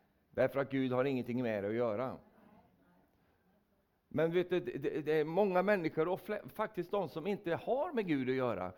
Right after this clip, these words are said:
de har en tendens att skylla på Gud när det går dåligt. När det händer saker, ja, då är helt plötsligt Gud där och, och, och har gjort detta. Vanligtvis bryr de sig inte om honom för fem öre.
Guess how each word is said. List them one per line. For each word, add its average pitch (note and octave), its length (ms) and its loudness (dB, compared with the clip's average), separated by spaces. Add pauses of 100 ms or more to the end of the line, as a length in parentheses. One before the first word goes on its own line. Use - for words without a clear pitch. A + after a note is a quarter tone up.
(160)
de G#3+ 200 2
har B3 120 6
en G3+ 120 0
tendens F3 360 0
att C3+ 80 -2
skylla F3+ 380 -2
på A3 120 0
Gud B2 340 0 (180)
när C3+ 160 0
det C3+ 60 2
går D3 120 0
dåligt. D3+ 540 2 (640)
När E3+ 180 2
det F#3 60 6
händer A#3 300 0
saker, G#2 400 -2 (200)
ja, - 120 2
då E3+ 120 2
är A3+ 100 4
helt C#4 260 0
plötsligt G#3 360 0
Gud D#4 400 -2
där F#2+ 320 0 (120)
och, - 300 0
och, C3+ 100 4
och A#2 60 4
har C3 100 4
gjort C3+ 240 -2
detta. G#2 340 -2 (600)
Vanligtvis F#3+ 600 0
bryr G3+ 200 -2
de E3 140 -4
sig D3+ 80 -2
inte C#3 140 0
om A#2 220 4
honom A#2 280 0
för A2+ 120 -8
fem A2 280 -2
öre. G#2+ 300 0